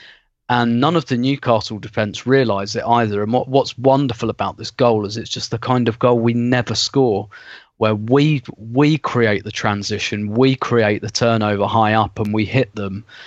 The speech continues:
you know, with three or four touches, and it's in the net. It's just the type of goal we just haven't seen enough of over the years. And, and, you know, it's, it was really, really enthusing that he was a big part of that, because, you know, you wouldn't necessarily say that,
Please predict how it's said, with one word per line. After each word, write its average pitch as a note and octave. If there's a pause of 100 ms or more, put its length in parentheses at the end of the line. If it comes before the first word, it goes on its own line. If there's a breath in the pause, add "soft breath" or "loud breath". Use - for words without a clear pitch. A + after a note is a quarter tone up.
(220 loud breath)
you A2
know, G#2+
with G#2
three C3
or A2+
four A2+
touches, G#2+
and G2+
it's -
in A2+
the A2
net. A2
It's G2+
just -
the A#2+
type B2
of G#2+
goal A2
we G#2+ (680 loud breath)
just -
haven't C3+
seen A#2
enough A#2
of F#2+
over G2+
the G#2
years. G2+
And, G#2+ (380 loud breath)
and, A#2+
you C3+
know, C3+
it's, B2
it C3+
was B2
really, C3
really A#2+
enthusing G#2+
that G#2
he B2+
was A2+
a A2+
big -
part A2+
of G#2
that, F#2+ (140)
because, A2 (580 loud breath)
you A#2+
know, B2
you A#2+
wouldn't E3
necessarily A2+
say A2
that, G#2